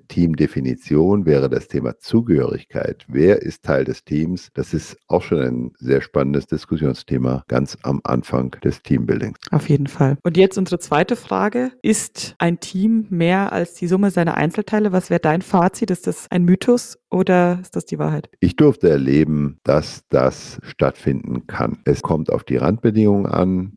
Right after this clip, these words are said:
Speaker 1: aber tatsächlich gibt es viele Beispiele dafür, wo das Team deutlich mehr ist als die Summe seiner Einzelteile. Und zwar hängt das für mich vor allem damit zusammen, dass sich jeder auf seine Stärken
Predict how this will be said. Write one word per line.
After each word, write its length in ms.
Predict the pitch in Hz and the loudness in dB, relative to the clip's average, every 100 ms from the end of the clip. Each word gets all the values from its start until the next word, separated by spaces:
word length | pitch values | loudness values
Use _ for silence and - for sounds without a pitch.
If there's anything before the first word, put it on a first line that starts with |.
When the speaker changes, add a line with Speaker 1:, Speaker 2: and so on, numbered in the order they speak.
| - | -2
Speaker 1:
aber 560 | 69 65 65 62 65 - _ _ | 0 2 2 0 -4 -12 _ _
tatsächlich 960 | - - 76 80 - 78 73 - - - | -6 0 0 -2 0 2 2 -4 -20 0
gibt 300 | 95 - - | 0 2 2
es 320 | 87 - - | 2 0 -16
viele 320 | - 110 113 | 0 2 2
Beispiele 600 | 82 69 73 - 76 73 | 0 -2 -2 0 0 0
dafür, 640 | 69 67 - 67 67 69 - | 0 -4 0 2 2 0 -2
wo 100 | 76 | -2
das 260 | 73 - - | -2 -4 -10
Team 400 | - 82 85 76 | -2 0 0 -2
deutlich 420 | - 71 - - - | 2 2 0 -12 -4
mehr 280 | 67 76 | 0 0
ist 180 | 64 76 | 0 -4
als 120 | - | -6
die 120 | - 135 | -6 -6
Summe 260 | - 62 | -6 -8
seiner 260 | - 57 - | -6 -8 -8
Einzelteile. 600 | - - - - - - | -12 -16 -16 -14 -14 -10
Und 180 | - 76 | -6 -6
zwar 300 | - 76 76 | 0 0 2
hängt 200 | 78 69 | -2 -4
das 100 | 80 | -4
für 160 | - | -2
mich 320 | 73 120 123 - | 2 2 2 -4
vor 180 | - - | -4 0
allem 220 | 82 87 | 0 2
damit 280 | 80 76 - | 0 0 -2
zusammen, 520 | 73 67 67 67 65 _ | -4 0 -2 -2 -8 _
dass 160 | - | -8
sich 180 | - - | -8 -4
jeder 320 | - 80 90 | 0 4 4
auf 100 | 65 | 2
seine 420 | - 71 64 60 - | -2 -2 -2 -6 -10
Stärken 840 | _ - - 78 101 - 101 98 | _ -6 0 2 2 -2 -4 -4